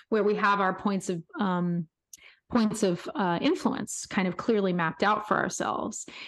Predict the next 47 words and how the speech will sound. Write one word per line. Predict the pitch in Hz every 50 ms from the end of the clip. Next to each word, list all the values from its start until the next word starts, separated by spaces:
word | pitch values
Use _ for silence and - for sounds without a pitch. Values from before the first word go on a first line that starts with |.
| - - -
And | - 208
the | 208 208
advantage | 196 214 269 349 392 285 226
of | 208
that | 190 180 175 180
is | 185 180 180 -
how | - - 202
nice | 190 196 226 247 208 185 - - -
we | 190 180
can | - 185 185 185
have | 180 185 175
our | 180 175 175
own | 180 185 185 185
personally | - - 180 170 - - 185 180 175 175 170
curated | - - 196 180 175 175 175 175 165
magazine | 185 180 185 185 196 175 180 175 175 170 175
that | 175 170 - -
sort | - - 190 175
of | 190 -
shows | - 226 196 208 202 -
us | 202 190 - -
exactly, | 180 - 185 180 185 - 196 180 175
you | 214 233
know, | 196
it | 180 202
even | 214 180 185 185 180 - - - - - - - - _ _ _ _ _ -
prompts | - 240 233 262 269 - -
us | 214 190 185 -
to | - -
see | 180 - - 208
more | 185 185 185 185 180 180
things | 180 - 185 175 180 -
that | - 185
we | 110 180 180
like | 170 170 170 165 -
and | 185 175
so | - - 180
on | 180 180 175
and | 175 170
so | - - 196 196
forth. | 190 - - 185 - - 170
The | - 180
disadvantage | 175 - 247 294 285 - 330 220 190 185 180 180 180 170 -
of | 175 170
that | 170 175 170 175 175 175 175 330
is | 208 190 180 180
then | - 190 185 180 185 180